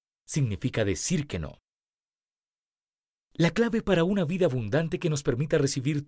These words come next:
todo lo que Jesús tiene reservado para nosotros, incluyendo su presencia, es completar el pacto de sangre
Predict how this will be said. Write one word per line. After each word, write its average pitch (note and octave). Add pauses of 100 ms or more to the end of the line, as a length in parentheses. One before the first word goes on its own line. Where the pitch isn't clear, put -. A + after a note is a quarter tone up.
(120)
todo F3+
lo E3
que E3
Jesús -
tiene D3
reservado B2+
para A2+
nosotros, C#3+ (280)
incluyendo B2+
su -
presencia, E3 (800)
es E3+
completar E3
el F#3
pacto F3
de F#3
sangre D3